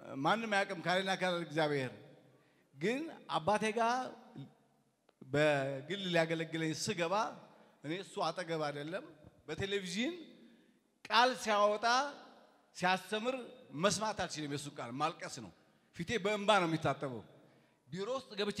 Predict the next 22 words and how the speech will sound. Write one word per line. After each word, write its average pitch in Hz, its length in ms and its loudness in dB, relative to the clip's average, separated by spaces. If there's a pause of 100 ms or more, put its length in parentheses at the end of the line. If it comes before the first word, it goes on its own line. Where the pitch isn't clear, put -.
ስንበረከክ 190 760 0 (1000)
«በቃ 151 280 -4
አንተ 151 240 -4 (160)
ብርሃን 139 420 -2
ነህ፣ 98 160 -14 (1120)
አንተ 156 240 -6
ላይ 196 140 0
ምንም 202 340 -8
ነገር 202 220 -6
የሚከናወን 151 560 -4 (260)
መጥፎ 139 320 -6
ነገር 147 220 -2
አይኖርም። 127 400 -6 (1300)
ከሰዓት 190 420 -2 (300)
ጊዜ 139 300 -6
ካለ 175 300 -2 (840)
ቸርች 185 280 -2
እንገናኝ 143 440 -6
አምልኮ 147 340 -2
ቦታ» 139 220 0
ተባልኩ። 147 400 -2 (840)
ወዲያው 226 360 -6